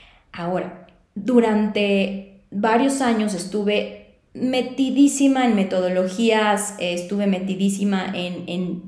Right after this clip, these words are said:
digamos que aterrizar todas las ideas que había en mi cabeza.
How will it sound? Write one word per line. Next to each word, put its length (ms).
digamos 540
que 60
aterrizar 760
todas 160
las 160
ideas 240
que 60
había 180
en 80
mi 80
cabeza. 460